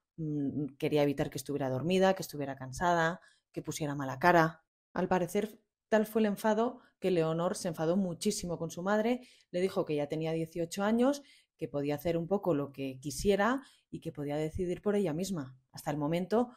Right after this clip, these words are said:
eh, Leticia había tomado las decisiones sobre su hija,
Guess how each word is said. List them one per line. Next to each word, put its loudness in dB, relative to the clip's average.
eh, -6
Leticia -4
había 2
tomado 0
las -2
decisiones -8
sobre -4
su -4
hija, -2